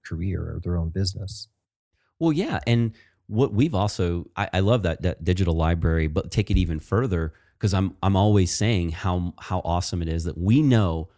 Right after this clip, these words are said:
Speaker 2: more of you are taking this content on the go. And R N F M Radio, so let's dial it back quickly to the blog, for instance. I remember, and Keith, you and I have talked about this before,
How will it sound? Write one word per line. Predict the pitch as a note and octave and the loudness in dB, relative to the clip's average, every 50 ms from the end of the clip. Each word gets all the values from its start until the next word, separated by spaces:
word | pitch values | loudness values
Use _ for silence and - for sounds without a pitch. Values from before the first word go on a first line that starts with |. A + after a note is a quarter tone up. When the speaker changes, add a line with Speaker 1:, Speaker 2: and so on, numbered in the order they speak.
| _ _ _ _ - | _ _ _ _ -6
Speaker 2:
more | F#2 F#2 F#2 G2 G2+ G2+ | -2 0 2 4 4 4
of | F#2+ F2 | 2 2
you | F2 F2 E2+ E2 | 0 0 0 0
are | D#2+ D#2+ | -2 -4
taking | - - F2+ F#2 - F2 E2 | -2 -2 -4 -2 -2 -4 -6
this | D#2 D2+ - | -4 -6 -8
content | - - E2 D#2+ D#2+ D#2 - D#2+ D#2+ D2 - | -8 -8 -6 -6 -6 -6 -6 -6 -8 -6 -6
on | D#2+ D#2+ D#2+ D2+ | -6 -6 -4 -4
the | D#2 F2 | -4 -6
go. | E2+ F2 B2 C3 B2+ E2 - - - - _ _ _ _ _ _ _ _ _ - | -2 0 0 2 2 2 -2 -4 -12 -20 _ _ _ _ _ _ _ _ _ -4
And | F#2+ F#2+ F#2+ F#2 F#2 F#2 F2+ F2+ - _ _ - | -2 0 0 0 0 -2 -2 -4 -6 _ _ -4
R | F#2 A2+ D#3 | -2 -2 0
N | F#3 E3 | 0 -2
F | B2 - | -2 -2
M | G2+ F#2 F2 | -2 -2 0
Radio, | E2+ F#2 G2+ G2+ E2+ D#2+ D2+ D2+ D2+ E2+ _ _ _ _ _ | 0 0 0 0 0 -2 -2 -4 -6 -8 _ _ _ _ _
so | - - A#2 G2+ | -4 0 2 2
let's | F#2+ G2+ C#3 C#3+ - | 4 2 0 0 0
dial | - C#3 C3+ B2+ | -4 -2 -4 -2
it | F2+ | 0
back | F#2+ F#2 D#2+ - | 0 -2 -2 -2
quickly | - - G#2+ - - F2+ E2+ | -4 -6 -6 -4 -2 -4 -4
to | - - E2+ | -2 -2 -4
the | E2 | -4
blog, | C#2+ D2+ D#2 E2 G#2 A#2 B2 A#2+ | -2 -2 0 0 0 0 0 -4
for | - - D#2+ | -8 -6 -6
instance. | D2+ D2 - - E2+ D#2 D2+ - - - _ _ _ _ _ _ _ _ _ - | -6 -6 -8 -8 -10 -10 -10 -10 -14 -18 _ _ _ _ _ _ _ _ _ -2
I | G2 G#2+ | 0 2
remember, | B2+ D3 C#3+ A#2+ G#2+ G2 G2 F2+ F#2 F2+ F2+ F2+ F2 F2 - - | 4 4 4 4 4 4 4 2 2 2 2 0 -2 -4 -6 -2
and | - G2 F#2+ - | -2 -2 -2 0
Keith, | - G#2+ F#2+ E2+ - - | -2 -4 -4 -4 -4 -2
you | G2 F#2+ | 0 2
and | F#2 F2 | 2 2
I | D#2+ D2+ | 2 0
have | D#2+ D#2+ D#2 | -2 -4 -4
talked | - - E2+ D#2+ - - | -4 -4 -4 -4 -2 -4
about | E2+ D#2+ D#2+ D#2+ - | -4 -2 -2 -4 -4
this | - D#2+ - | -6 -8 -10
before, | - F#2+ - - - G#2+ G#2 F2 D#2 D#2 | -10 -14 -10 -2 0 2 2 2 0 -2